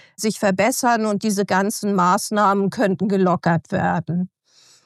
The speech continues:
Und da hatte ich eben schon Angst, weil ich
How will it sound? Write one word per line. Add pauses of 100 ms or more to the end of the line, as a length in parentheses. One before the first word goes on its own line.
(140)
Und
da
hatte
ich
eben
schon
Angst,
weil
ich